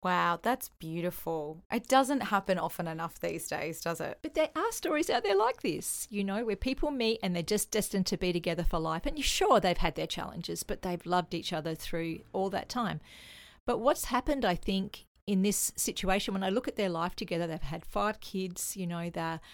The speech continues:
Speaker 2: they're just brilliant people. Um, and they've come through the normal twists and turns of any life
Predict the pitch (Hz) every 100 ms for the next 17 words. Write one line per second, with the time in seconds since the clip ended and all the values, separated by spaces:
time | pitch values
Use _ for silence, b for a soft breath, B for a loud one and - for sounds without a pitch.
0 | B B - 180 - - 185 180 175 160
1 | - 160 156 170 190 269 - 175 170 165
2 | 165 - 180 180 175 175 175 - _ -
3 | 185 185 180 - - 226 233 247 - 202
4 | 185 180 170 - _ 202 - 277 277 285
5 | 302 277 269 - 247 - - 233 - 190
6 | 190 202 175 180 190 214 165 175 240